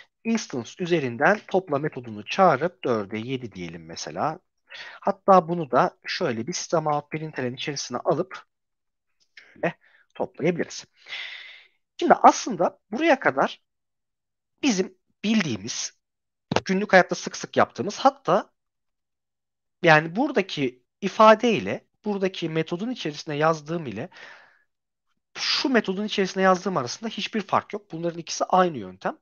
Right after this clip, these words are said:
Burada birazcık böyle hani daha önce belki görmemiş olabiliriz. Belki karşımıza, e, çok çıkmamış olabilir. Mat kütüphanesi kullanarak bir toplama işlemini yapalım. Mesela integer result diyelim. Eşittir.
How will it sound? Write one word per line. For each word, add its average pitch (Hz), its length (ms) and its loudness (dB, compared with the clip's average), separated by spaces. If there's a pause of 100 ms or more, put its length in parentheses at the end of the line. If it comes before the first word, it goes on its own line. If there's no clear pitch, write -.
Burada 214 440 -4
birazcık 160 640 2
böyle 175 220 2
hani 170 300 -4
daha 175 240 2
önce 170 220 -6
belki - 320 2
görmemiş 117 440 -6
olabiliriz. 98 580 -14
Belki 151 420 4 (480)
karşımıza, 143 720 -2 (880)
e, 120 220 -2
çok - 240 -8
çıkmamış 104 400 -10
olabilir. 98 380 -10 (220)
Mat 208 260 2
kütüphanesi 180 600 -2
kullanarak 196 600 -2 (380)
bir 359 100 -4
toplama 220 380 2
işlemini 202 380 -4
yapalım. 156 320 -6 (1160)
Mesela - 240 -6
integer 202 500 -4
result 190 400 0
diyelim. - 280 -8 (380)
Eşittir. - 580 -8